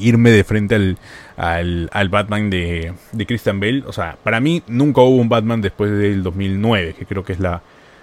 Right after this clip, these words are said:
eh, eh, el del Dark Knight Rises. Para mí nunca hubo un Batman hasta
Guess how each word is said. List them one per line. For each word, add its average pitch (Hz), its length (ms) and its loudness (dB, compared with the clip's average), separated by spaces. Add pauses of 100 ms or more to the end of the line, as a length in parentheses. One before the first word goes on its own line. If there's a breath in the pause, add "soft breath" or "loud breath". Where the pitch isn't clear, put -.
(160 loud breath)
eh, 92 380 -10
eh, 87 300 -14
el 98 80 -6
del 98 140 -2
Dark 98 160 0
Knight 95 180 -4
Rises. 107 560 -2
Para 98 120 -6
mí 113 120 0
nunca 123 180 -2
hubo 131 140 2
un 117 60 -2
Batman 123 380 0
hasta 104 520 -2